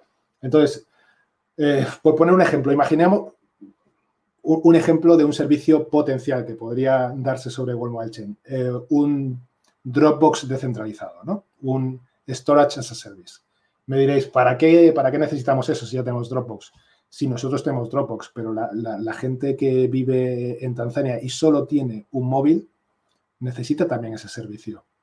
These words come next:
Necesita también dónde guardar sus fotos, porque no tiene una tarjeta S D para ir guardando y dónde guardar esa tarjeta y dónde descargar esas fotos. Eh, entonces,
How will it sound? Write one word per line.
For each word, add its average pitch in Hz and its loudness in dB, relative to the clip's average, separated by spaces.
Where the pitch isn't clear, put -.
Necesita 123 -2
también 135 0
dónde 131 0
guardar 123 -2
sus - -6
fotos, 139 -2
porque 131 -4
no 127 -4
tiene 147 2
una 139 -2
tarjeta 127 -4
S 127 -4
D 127 -4
para 127 0
ir 127 4
guardando 135 2
y 151 2
dónde 127 0
guardar 127 2
esa 127 -4
tarjeta 147 -2
y 151 0
dónde 127 -2
descargar 127 -4
esas 120 -6
fotos. - -16
Eh, 135 2
entonces, 143 0